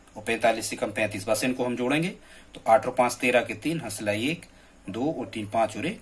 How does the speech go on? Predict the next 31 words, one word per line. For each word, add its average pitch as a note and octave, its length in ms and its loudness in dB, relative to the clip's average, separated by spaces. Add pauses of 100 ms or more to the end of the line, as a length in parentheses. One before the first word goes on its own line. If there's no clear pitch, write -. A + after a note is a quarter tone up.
(100)
छह। C3+ 280 -2 (100)
इसका - 240 2
आंसर A#2 240 2
स्टूडेंट्स B2+ 320 -2
कितना B2 260 -2
आ - 40 2
रहा - 100 0
होगा? F#3 200 -8 (440)
तिरसठ G#2 340 -2
इसका A#3 300 2 (160)
आंसर G2+ 480 -4
होगा। F2+ 240 -10 (400)
ठीक F#3 180 -4
है, A3+ 80 -4
इसी - 160 -6
प्रकार - 360 6
के G3 160 -8
दो A#2+ 220 -4
तीन C#3 280 -2 (560)
टाइप A#2 240 2
के B2 80 -2
क्वेश्चंस A2+ 480 -2
को - 140 -8
हम E3 180 -2 (260)
और A#2+ 180 0
देख C3 220 0
लेते C#3 260 -2
हैं। G3+ 140 -4 (4000)
ठीक D#3 180 -2
है D#3+ 60 2
स्टूडेंट, F3 300 2